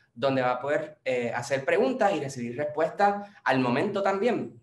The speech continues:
Preguntas repetitivas como el horario, métodos de pago. Brainheim también puede apoyar, eh, al negocio en temas de manejo de turnos y hasta coordinación de citas.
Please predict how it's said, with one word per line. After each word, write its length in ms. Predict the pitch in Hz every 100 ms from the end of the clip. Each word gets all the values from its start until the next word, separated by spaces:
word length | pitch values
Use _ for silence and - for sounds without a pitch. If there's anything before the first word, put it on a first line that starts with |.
| _
Preguntas 380 | - 127 123 139
repetitivas 460 | 151 135 131 135 139
como 300 | 139 117 110
el 100 | 104
horario, 580 | 110 170 170 156 147
métodos 400 | 135 113 113 120
de 80 | 113
pago. 680 | 110 156 151 139 135 135 - _ _ -
Brainheim 300 | 151 196 220
también 560 | 226 226 208 165 165
puede 200 | - 135
apoyar, 760 | 143 151 175 180 170 143 139 139
eh, 220 | 127 120 120
al 160 | 127
negocio 380 | 127 160 185 151
en 100 | 127
temas 260 | 123 143 147
de 140 | 127
manejo 320 | 117 110 135
de 80 | 120
turnos 640 | 107 175 196 175 170 170 - _ -
y 60 |
hasta 240 | 139 - 131
coordinación 600 | 131 127 117 110 143 160
de 100 | 143
citas. 540 | 131 127 123 - -